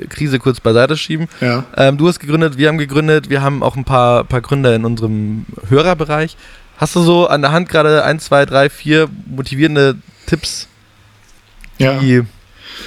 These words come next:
Speaker 1: man sich zu Herzen nehmen kann?
Speaker 2: Also ich glaub, zuallererst ist es für jeden von uns auch gesund, das zu tun, was wir gerne tun möchten, quasi, ne? Also ich sehe in, in meinem normalen Job oft genug Leute, die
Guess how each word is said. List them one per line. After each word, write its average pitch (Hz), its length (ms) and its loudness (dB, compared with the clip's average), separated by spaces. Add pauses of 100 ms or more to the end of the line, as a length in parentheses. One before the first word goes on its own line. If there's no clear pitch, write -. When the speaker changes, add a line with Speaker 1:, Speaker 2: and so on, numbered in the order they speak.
(220)
Speaker 1:
man 123 140 2
sich 120 100 -8
zu 135 100 0
Herzen 120 220 -2
nehmen 151 120 -8
kann? 180 160 -8 (260)
Speaker 2:
Also 135 120 2
ich 127 80 -4
glaub, 160 200 2
zuallererst 156 760 -2
ist 151 60 0
es 135 100 -4
für 139 120 0
jeden 143 280 2
von 151 120 0
uns 139 180 -2
auch 131 120 -4
gesund, 139 520 2
das - 180 -2
zu 135 80 0
tun, 131 260 -2
was 120 160 -2
wir 123 80 2
gerne 131 300 0 (240)
tun 147 260 4
möchten, 185 580 2 (140)
quasi, 170 380 2
ne? 165 200 2
Also 131 220 2
ich 123 160 0
sehe 135 380 0
in, 131 80 -2
in 135 140 -2
meinem 131 180 4
normalen 131 400 4
Job 147 260 0
oft - 200 -4
genug 151 260 2
Leute, 143 340 2
die 127 300 4